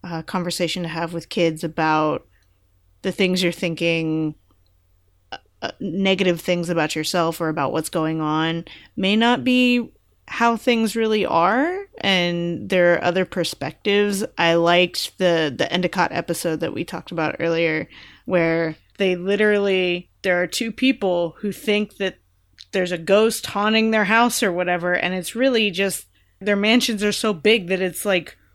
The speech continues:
one big thing, and they, they realize, "Oh, this is mine. No, this is mine. Oh, wait, it's ours." And that in any given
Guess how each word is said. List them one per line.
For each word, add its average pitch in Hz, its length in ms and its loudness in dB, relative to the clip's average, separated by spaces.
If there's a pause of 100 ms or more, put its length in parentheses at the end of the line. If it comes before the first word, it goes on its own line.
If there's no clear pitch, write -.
(180)
one 196 280 0
big 180 240 0
thing, 240 240 6
and 190 120 0
they, 190 180 2 (220)
they 220 120 4
realize, 233 400 6
"Oh, 202 480 6 (380)
this 226 160 -4
is 233 120 2
mine. 240 460 6
No, 240 180 6
this 214 380 2
is 240 100 0
mine. 285 340 6
Oh, 254 140 4
wait, 285 240 4
it's 247 240 4
ours." 208 580 4 (480)
And 208 220 2
that 196 380 4 (100)
in 226 180 2
any 220 300 2
given 185 840 0